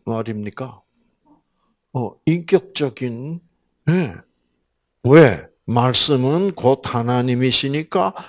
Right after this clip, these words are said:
말씀이 계신다고 했지. 네. 네. 그런데 여기 보면 또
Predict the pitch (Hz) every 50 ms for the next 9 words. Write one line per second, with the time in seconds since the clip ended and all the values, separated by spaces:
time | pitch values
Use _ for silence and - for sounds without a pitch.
0 | - - - - 110 117 117 101 - - 139 131 123 127 135 143 156 196 226 233
1 | - _ _ _ _ _ _ _ _ _ _ _ _ _ _ _ _ _ _ _
2 | _ _ _ _ _ _ _ _ _ - 107 90 - - - 113 107 95 90 80
3 | - _ - - _ - - - _ - - - - _ _ _ _ _ _ _
4 | _ _ _ _ _ _ _ _ - 104 95 - _ _ _ - - - - _
5 | _ _ - - 87 - - - 151 156 156 147 147 147 131 143 123 127 127 123
6 | 120 139 170 180 160 - - 98 92 95 107 143 165